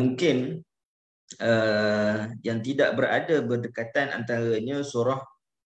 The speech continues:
yang bermula dengan alif lam mim. Ha. Saya pernah sebutkan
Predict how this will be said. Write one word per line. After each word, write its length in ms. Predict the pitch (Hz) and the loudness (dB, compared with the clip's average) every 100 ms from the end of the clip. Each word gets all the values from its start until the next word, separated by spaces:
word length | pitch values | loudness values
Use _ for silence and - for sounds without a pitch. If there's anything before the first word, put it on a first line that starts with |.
| _ _ - | _ _ -6
yang 320 | 110 117 110 | -4 -2 0
bermula 480 | 117 113 113 131 135 117 | 2 2 2 2 2 2
dengan 320 | 113 110 104 - 104 | 0 -2 -6 -8 -4
alif 240 | 117 120 113 | -2 -2 -2
lam 160 | 110 | -2
mim. 240 | 120 110 - - _ _ _ _ _ _ 98 | -2 -2 -4 -12 _ _ _ _ _ _ -18
Ha. 160 | 90 - - _ _ _ _ _ _ | -14 -14 -18 _ _ _ _ _ _
Saya 160 | 104 | -6
pernah 160 | 120 120 | -2 0
sebutkan 720 | 120 131 156 - 120 113 147 | 0 2 2 4 2 0 -6